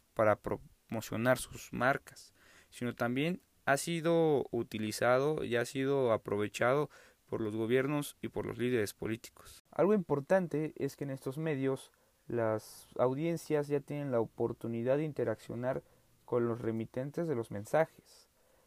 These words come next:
A este aspecto lo llama Genaro Villamil como la rebelión de las audiencias. Y rebelión de las audiencias en tanto que pueden aprobar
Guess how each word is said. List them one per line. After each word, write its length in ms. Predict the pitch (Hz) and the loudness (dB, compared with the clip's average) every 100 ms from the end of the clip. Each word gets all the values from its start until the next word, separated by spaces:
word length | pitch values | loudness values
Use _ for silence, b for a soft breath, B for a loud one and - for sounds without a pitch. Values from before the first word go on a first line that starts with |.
| - | -4
A 100 | 120 | 0
este 340 | 127 - 156 | 0 2 4
aspecto 480 | 135 - - 127 - | 4 2 -4 -4 0
lo 100 | 170 | 2
llama 640 | 120 117 127 127 120 110 110 | 4 2 2 2 2 0 -2
Genaro 240 | 113 120 | -4 -2
Villamil 640 | 127 113 110 120 135 147 - | 0 0 0 -2 -4 -6 -8
como 220 | - 117 | -10 -6
la 120 | 113 104 | -2 0
rebelión 520 | 110 107 110 123 135 | 0 -2 -2 -2 -2
de 100 | 120 | -2
las 180 | 107 120 | -2 -4
audiencias. 640 | 120 135 147 - - - _ b b b b | -2 -2 -4 -8 -18 -20 _ b b b b
Y 60 | 131 | -4
rebelión 460 | 127 139 143 180 | 0 2 4 2
de 80 | 220 | 2
las 180 | 214 170 | 0 2
audiencias 640 | 156 139 151 156 156 156 | 2 2 0 0 0 0
en 140 | 135 127 | -4 -6
tanto 340 | 113 117 117 | -6 -6 -6
que 160 | - 127 | -4 -4
pueden 400 | 131 147 180 156 | 2 4 4 2
aprobar 500 | - 117 117 123 | 0 2 4 2